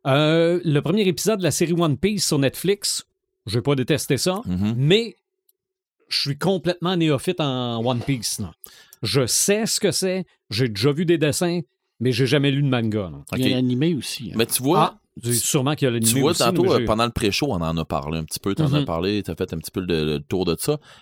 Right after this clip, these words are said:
Speaker 2: Et, euh, moi, ce que j'ai eu comme commentaire, et ça, c'est de, je parle de l'animé. Ok, ce que j'ai eu comme commentaire, c'est que même si t'écoutes pas tous les épisodes au complet, ou tu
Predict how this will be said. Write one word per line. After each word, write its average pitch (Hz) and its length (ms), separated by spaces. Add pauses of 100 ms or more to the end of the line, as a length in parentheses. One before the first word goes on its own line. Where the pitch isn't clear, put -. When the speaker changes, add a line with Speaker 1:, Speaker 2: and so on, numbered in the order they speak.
(140)
Speaker 2:
Et, 135 400
euh, 85 420 (140)
moi, 107 320
ce 147 80
que 120 140
j'ai 90 240
eu 110 260
comme 95 240
commentaire, 87 720
et 78 120
ça, 117 200
c'est 87 160
de, 76 400
je - 120
parle 101 200
de 90 80
l'animé. 101 460 (400)
Ok, - 80 (140)
ce - 80
que 95 80
j'ai 101 120
eu 143 40
comme 143 180
commentaire, 120 540
c'est 98 160
que 107 260 (340)
même 147 220
si - 80
t'écoutes 107 320
pas 101 140
tous - 180
les 92 220
épisodes 98 400
au 90 60
complet, 85 440
ou 87 140
tu - 80